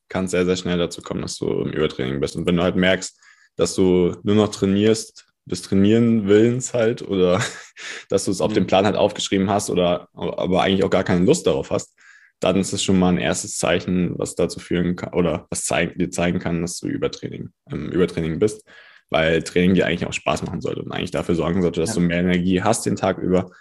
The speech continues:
Speaker 1: als dass es dir noch extra Energie zieht. Also das ist einfach so eine erste persönliche Einschätzung, ähm, für die du auch ein bisschen reflektieren können musst und dein Ego mal ein bisschen rausschalten musst, weil meistens tendiert man dann ja auch dazu zu sagen, "Hey,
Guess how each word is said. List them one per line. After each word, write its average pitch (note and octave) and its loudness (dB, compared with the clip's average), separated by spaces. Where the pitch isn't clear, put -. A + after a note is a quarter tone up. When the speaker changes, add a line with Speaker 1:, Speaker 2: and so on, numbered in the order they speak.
Speaker 1:
als F2+ -10
dass F2+ 2
es E2+ -6
dir E2+ 0
noch F2 -2
extra - -4
Energie C#2+ -6
zieht. - -8
Also F#2 2
das G2+ 4
ist - -6
einfach F#2+ 0
so G2+ -2
eine F#2+ 0
erste B2 4
persönliche A2+ 4
Einschätzung, C#3+ 2
ähm, G#2+ 2
für G#2 -10
die G#2 0
du A2+ 6
auch G2+ 4
ein - -20
bisschen B2+ -4
reflektieren C3+ 0
können C3 4
musst C#3 2
und A2 0
dein G#2 2
Ego A#2+ 4
mal B2+ 2
ein A#2 0
bisschen A2 -4
rausschalten B2+ 2
musst, B2+ -4
weil G2+ -2
meistens G2+ 0
tendiert A2 0
man A2 0
dann G2+ 4
ja G2 0
auch A2 -2
dazu - -8
zu G2 -10
sagen, F#2+ 2
"Hey, G#2+ 2